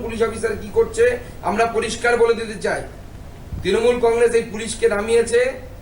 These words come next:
যে তাদের ছাত্র সমাবেশের জন্য রাস্তা পরিষ্কার করার জন্য। আমরা, আপনারা বাংলার জনতার চাকর, মমতা বন্দ্যোপাধ্যায়ের বাড়ির চাকর না, সেই জন্য এখনো সামলে যান, সময় এসেছে।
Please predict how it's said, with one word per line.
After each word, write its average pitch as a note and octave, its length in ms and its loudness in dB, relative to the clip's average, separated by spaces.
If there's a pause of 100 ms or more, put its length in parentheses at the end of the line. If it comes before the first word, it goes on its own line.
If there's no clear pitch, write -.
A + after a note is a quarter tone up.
(140)
যে F3+ 140 0
তাদের G3+ 320 4
ছাত্র F#3+ 360 0
সমাবেশের A3 480 2
জন্য A3+ 160 0
রাস্তা G3+ 320 0
পরিষ্কার G#3 400 -2
করার F#3 280 -4
জন্য। C#3 200 -8 (500)
আমরা, G#3+ 300 2
আপনারা A3+ 540 0
বাংলার A3 440 0
জনতার A3+ 480 2
চাকর, A3 360 0 (480)
মমতা G3+ 340 4
বন্দ্যোপাধ্যায়ের A3 560 2
বাড়ির G#3+ 320 0
চাকর A3 300 4
না, G#3 340 0 (1300)
সেই G3 220 2
জন্য A#3 160 2
এখনো A#3 320 2
সামলে A#3 360 2
যান, A3 200 2
সময় G#3+ 300 -2
এসেছে। F#3+ 320 -6